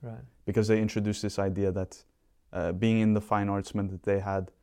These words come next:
Speaker 2: a certain spirit.
Speaker 1: Right.
Speaker 2: As if, uh, it was a divine gift.
Speaker 1: Right.
Speaker 2: And
Speaker 1: It's
Speaker 2: that's
Speaker 1: an emphasis on the spiritual, sort of Platonic, uh, i-, idea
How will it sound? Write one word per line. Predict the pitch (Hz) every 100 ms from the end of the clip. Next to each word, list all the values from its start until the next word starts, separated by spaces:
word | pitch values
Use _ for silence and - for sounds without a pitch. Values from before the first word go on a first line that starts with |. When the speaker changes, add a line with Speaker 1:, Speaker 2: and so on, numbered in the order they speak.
| _ _
Speaker 2:
a | -
certain | - 101 104
spirit. | - 113 104 87 - - _ _
Speaker 1:
Right. | 120 113 139 - -
Speaker 2:
As | 107
if, | 110 107 -
uh, | 101 98 98
it | 90
was | 104 104
a |
divine | 98 98 104 101 95
gift. | 101 - - - _ _ _ _ _ 143
Speaker 1:
Right. | 135 131 - - - -
Speaker 2:
And | 156
Speaker 1:
It's | 113
Speaker 2:
that's | 165
Speaker 1:
an |
emphasis | 165 - 175 165 160
on | 185 143
the |
spiritual, | 135 - 156 151 147 143 135
sort | 127 139
of | 139
Platonic, | 147 - 151 139 131 _ _ -
uh, |
i-, | 131 127 127 123 120 131
idea | 123 131 170